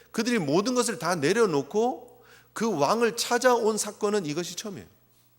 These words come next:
그들의 인생의 모든 것을 걸고 길을 떠날 수밖에 없는 사건이 뭐냐면 예수 그리스도의 별이 그들의 인생 가운데 떴다라는 거예요. 정원의 인생 가운데 다림이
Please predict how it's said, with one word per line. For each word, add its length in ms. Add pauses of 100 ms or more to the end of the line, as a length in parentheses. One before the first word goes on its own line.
(840)
그들의 300
인생의 340
모든 340
것을 260
걸고 640 (160)
길을 320
떠날 260
수밖에 380
없는 160
사건이 340
뭐냐면 640 (300)
예수 520
그리스도의 560
별이 320
그들의 300
인생 240
가운데 340
떴다라는 480
거예요. 160 (1500)
정원의 420
인생 260
가운데 300
다림이 680